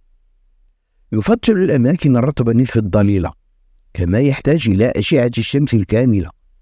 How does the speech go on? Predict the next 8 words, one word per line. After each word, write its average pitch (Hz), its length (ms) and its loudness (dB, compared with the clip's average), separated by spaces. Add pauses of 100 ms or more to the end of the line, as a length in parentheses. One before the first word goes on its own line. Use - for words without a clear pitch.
(160)
للحصول 104 520 -2
على 135 260 -2
أفضل 123 200 -2
الألوان. 123 540 0 (800)
ويمكن 214 460 2
لهذا 151 420 2
النبات 131 440 2
النمو 107 500 2